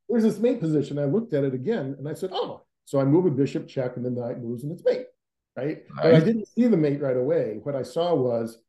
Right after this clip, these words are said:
Speaker 1: an opportunity, right? And then I had to, like, and so you have to stop, and you have to think, and you have to say, "Okay, always check. That's a check. It's a stupid check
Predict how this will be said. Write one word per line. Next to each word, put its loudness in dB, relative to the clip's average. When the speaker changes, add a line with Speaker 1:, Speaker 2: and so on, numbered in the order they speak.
Speaker 1:
an -6
opportunity, -4
right? -4
And -10
then -2
I -2
had -6
to, -2
like, -6
and 0
so 2
you 0
have 0
to -6
stop, -6
and -10
you -6
have -8
to -14
think, -2
and -10
you -6
have -12
to -18
say, -16
"Okay, -4
always -6
check. -8
That's -20
a -12
check. -10
It's -20
a -20
stupid -6
check -12